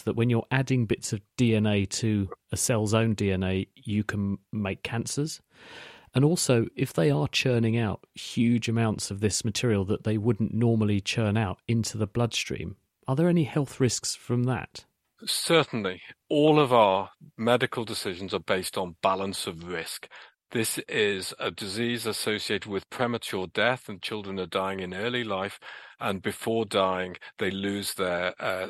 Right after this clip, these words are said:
Speaker 2: their skills, uh, that they had acquired. So risk balance is very much in favor of this treatment. Viruses insert their D N A into our D N A, and if, and this is why there is some cancer risk.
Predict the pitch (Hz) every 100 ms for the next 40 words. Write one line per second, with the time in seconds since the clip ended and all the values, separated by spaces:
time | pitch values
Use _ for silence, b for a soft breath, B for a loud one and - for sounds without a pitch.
0 | 120 117 92 - - 92 87 87 - B
1 | B B - 90 90 87 90 92 85 92
2 | 90 87 - 87 82 - - 98 - B
3 | B _ 135 131 156 - - 117 110 107
4 | 107 - 113 117 120 113 104 - 95 -
5 | - 101 95 92 87 B B - 95 98
6 | 92 - - 92 80 85 - B B B
7 | _ _ - - 113 123 135 156 151 -
8 | 120 110 104 - 120 117 104 101 87 104
9 | 98 95 90 92 - 107 98 92 113 -
10 | 98 98 92 95 90 90 90 98 104 110
11 | - 107 101 117 - 123 104 101 101 98
12 | 98 95 - 95 - 135 139 - 131 127
13 | 120 -